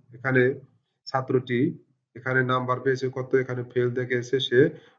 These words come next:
ম্যাথে তেইশ নাম্বার পেয়েছে, সে ম্যাথে ফেল করেছে সে। তাহলে আমরা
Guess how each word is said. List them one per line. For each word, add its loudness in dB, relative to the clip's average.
ম্যাথে 6
তেইশ 4
নাম্বার -6
পেয়েছে, 2
সে -2
ম্যাথে -10
ফেল -4
করেছে -14
সে। -4
তাহলে 0
আমরা 2